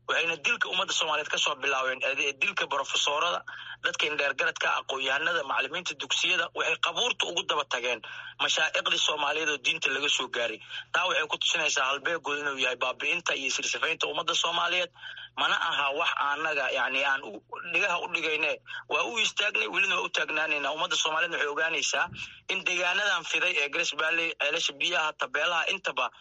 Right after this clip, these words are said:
qorshahooda istaraatiijiyadeed uu socdo laamaha amniga iyo wasaaradda amniga iyo arrimaha gudahaba ay diyaarinayaan. Sidii saldhigyo, xarumo, eh, bara booliis intaba looga samayn lahaa, ma laga fadhiyo,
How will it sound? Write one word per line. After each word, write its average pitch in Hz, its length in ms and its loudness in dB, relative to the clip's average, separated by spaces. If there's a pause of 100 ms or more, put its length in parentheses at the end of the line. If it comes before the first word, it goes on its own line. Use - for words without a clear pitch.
(340)
qorshahooda 180 460 4
istaraatiijiyadeed - 840 2
uu 151 120 -2
socdo - 300 0
laamaha 151 360 2
amniga 147 280 -2
iyo 143 160 -2
wasaaradda 139 480 0
amniga 147 260 -2
iyo 143 180 0
arrimaha 143 280 0
gudahaba 135 400 -2
ay 123 120 -2
diyaarinayaan. 127 680 0 (320)
Sidii 160 240 2
saldhigyo, 131 520 0 (320)
xarumo, 131 300 0 (200)
eh, 139 240 2 (160)
bara 139 180 2
booliis 165 380 0
intaba 165 280 -2
looga 147 240 0
samayn 170 340 2
lahaa, 170 180 2
ma 147 120 -2
laga 165 200 0
fadhiyo, 208 380 -2